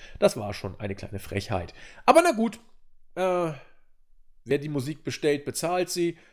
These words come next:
die Saudis bezahlen sie, vielleicht diesmal bezahlen sie ja wirklich zeitnah, wir werden's erleben, aber da haben wir schon einiges über die Zahlungsmoral mitbekommen, der Saudis.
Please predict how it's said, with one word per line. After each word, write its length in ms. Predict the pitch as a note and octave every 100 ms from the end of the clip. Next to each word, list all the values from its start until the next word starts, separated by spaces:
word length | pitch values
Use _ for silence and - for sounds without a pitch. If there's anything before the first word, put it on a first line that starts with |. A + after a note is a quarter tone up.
| _
die 60 | B2+
Saudis 340 | A#2 C3 B2
bezahlen 480 | - G#2+ B2+ B2+ C#3
sie, 260 | B2+ B2+ - -
vielleicht 280 | - B2 -
diesmal 160 | G#2+
bezahlen 340 | G2+ - G#2+ A2+
sie 140 | G#2
ja 100 | F#2
wirklich 380 | A2 A#2+ G#2 -
zeitnah, 500 | B2+ C#3+ D3+ D3 B2+
wir 120 | F#2+
werden's 260 | G2 F#2+ -
erleben, 420 | G#2+ B2 B2+ B2+ - - - -
aber 580 | A#2 A2 G#2+ G#2 G2 - - -
da 100 | A2
haben 100 | A#2
wir 100 | C3+
schon 120 | A#2+
einiges 320 | - A2 A#2 A2
über 100 | A2+
die 100 | G2+
Zahlungsmoral 960 | - G2 F#2 F#2+ - G2 F2 E2 - - - - -
mitbekommen, 540 | A#2+ B2+ C3 - G2+ - -
der 100 | F#2+
Saudis. 500 | F2+ - - - -